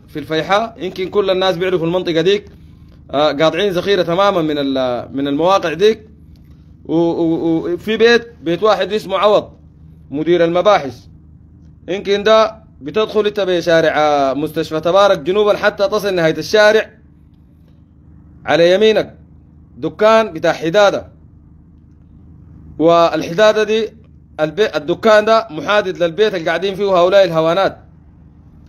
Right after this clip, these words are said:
في مركز ال-، جنب مركز ال-، مركز الوالدين الطبي في الفيحاء مقابل لفة الردمية، العمارة المنا-، المقابلاه من الناحية الغربية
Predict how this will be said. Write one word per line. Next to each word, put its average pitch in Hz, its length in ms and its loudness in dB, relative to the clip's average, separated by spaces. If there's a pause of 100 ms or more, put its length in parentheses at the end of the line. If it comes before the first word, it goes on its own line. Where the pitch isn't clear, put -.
(760)
في 170 240 4
مركز 170 380 0
ال-، 160 460 0
جنب 160 220 0
مركز 170 300 0
ال-، 156 340 0
مركز 160 280 -2
الوالدين 175 480 2
الطبي 196 360 0
في 170 80 -2
الفيحاء 165 580 0 (520)
مقابل 202 440 2
لفة 170 280 -4
الردمية، 175 540 -2 (640)
العمارة 190 420 2
المنا-، 180 420 -2
المقابلاه 190 680 2
من 170 180 -6
الناحية 190 300 -2
الغربية 175 580 -4